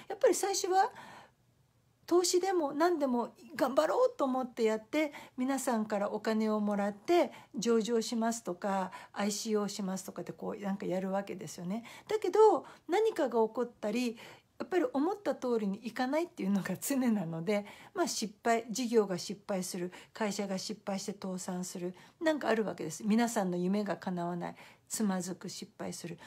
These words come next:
で、その時に、成功者っていうのは自己責任、責任を取る覚悟ができているので、まあ、これは自分が悪かった。私も言いますよね。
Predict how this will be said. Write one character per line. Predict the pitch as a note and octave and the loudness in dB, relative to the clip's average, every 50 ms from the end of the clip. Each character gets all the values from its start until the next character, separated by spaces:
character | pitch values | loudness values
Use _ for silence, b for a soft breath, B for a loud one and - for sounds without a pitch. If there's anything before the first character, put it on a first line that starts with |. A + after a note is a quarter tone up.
| B B - | B B -4
で、 | D#4+ | -2
そ | D4 - G#4+ | -2 0 0
の | A4+ | 0
時 | A4+ A#4+ A4+ A#4+ - E4 | 0 0 -2 -2 0 0
に、 | G#3 A3 B3+ C4 A#3 F#3+ - - _ _ _ _ _ _ B B B B B | 2 2 2 2 0 -2 -4 -10 _ _ _ _ _ _ B B B B B
成 | - - - F#4 G#4+ G#4+ | -8 -2 2 2 2 2
功 | - - C5 A#4+ | 2 2 2 2
者 | G#4+ - B3+ G3 | 2 0 -2 -4
っ | |
て | F#3+ - - G#3 | -4 -6 -6 -4
い | G#3 | -2
う | G#3+ | -2
の | F#3+ F3 F3+ | -2 -2 -2
は | G3 G3 G3 A3+ A#3 | -2 -2 -4 -6 -6
自 | F3+ - A#3+ | -6 -6 -2
己 | A#3+ E4+ E4+ | 0 0 0
責 | - A4 G#4 G#4 F4+ E4 | 2 2 2 2 2 0
任、 | B3+ A3 F3+ E3+ F3+ b b b b b b b b b b b b b b b _ _ _ _ _ - | 2 0 -2 -4 -8 b b b b b b b b b b b b b b b _ _ _ _ _ -10
責 | - - D4 D4 - F#4 F#4+ | -4 -4 -4 -2 -2 -4 -4
任 | G4 F#4+ F#4+ F#4+ | -2 -4 -4 -4
を | F#4+ | -6
取 | F4+ - G#4+ G4+ | 4 4 6 6
る | D#4 - | 6 2
覚 | - - F4 - F4+ | 0 -4 -2 0 0
悟 | C4 C4 G#3+ | 0 0 -2
が | - F#3+ | -2 -4
で | F3+ - G#3+ G#3+ | -2 -2 -4 -4
き | - - | -4 -6
て | - B3 A#3 | -4 -2 -2
い | G#3+ | 0
る | G#3 F#3 | 0 -2
の | F3+ F3 E3+ | -2 -4 -4
で、 | - G3+ G3+ G3 F#3+ F#3+ B B B | -4 -2 -2 -2 -2 -4 B B B
ま | - C4 | -8 -8
あ、 | B3 | 0
こ | - E4+ | 2 4
れ | F4 F4+ | 6 6
は | F4 | 4
自 | A#3+ A3 C#4 C4 | 4 2 -2 -2
分 | D4 D4 C#4+ | -2 -2 0
が | C#4 C#4 B3+ | 2 2 2
悪 | B3+ B3+ B3+ | 2 0 -2
か | B3+ G3+ F#3 | -4 -4 -6
っ | |
た。 | - - - - | -6 -6 -6 -6
私 | A3 A3+ D#4+ D4+ - E4 | -4 -4 -2 -2 0 0
も | |
言 | D#4+ D#4 | 0 0
い | E4 | 0
ま | E4 F4+ F4 | 0 0 -2
す | - B3+ | -2 -2
よ | G#3+ F#3+ | -2 0
ね。 | F#3+ G3 G#3+ G#3+ | 0 0 -2 -4